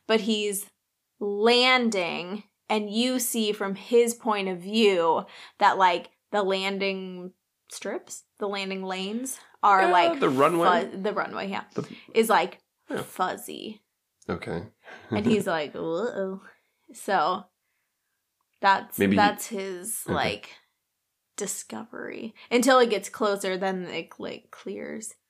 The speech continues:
Speaker 2: Oh, so he's nearsighted. <laughs>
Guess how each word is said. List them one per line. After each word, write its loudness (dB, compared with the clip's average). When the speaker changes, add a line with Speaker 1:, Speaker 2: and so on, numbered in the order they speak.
Speaker 2:
Oh, 0
so 4
he's 2
nearsighted. 4
<laughs> 0